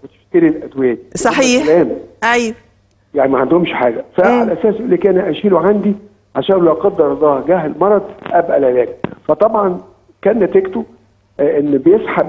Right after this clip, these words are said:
Speaker 1: أدوية دي في ناس تانية بتحتاجها لأمراض أخرى.
Speaker 2: فعلًا.
Speaker 1: فأنت كده حرمت ناس من أدوية هم محتاجينها، وفي نفس الوقت أنت ما عندكش حاجة. يعني أنا بقول أنت بتفول على نفسك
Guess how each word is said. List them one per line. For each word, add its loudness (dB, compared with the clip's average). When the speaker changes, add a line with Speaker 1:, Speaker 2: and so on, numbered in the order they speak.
Speaker 1:
أدوية 2
دي 2
في 0
ناس 4
تانية 4
بتحتاجها -2
لأمراض 0
أخرى. -2
Speaker 2:
فعلًا. -2
Speaker 1:
فأنت 0
كده 2
حرمت 2
ناس 0
من 2
أدوية 2
هم 0
محتاجينها، -2
وفي -2
نفس 0
الوقت 2
أنت 0
ما 2
عندكش -2
حاجة. 0
يعني -2
أنا 0
بقول 2
أنت -6
بتفول 2
على 2
نفسك -2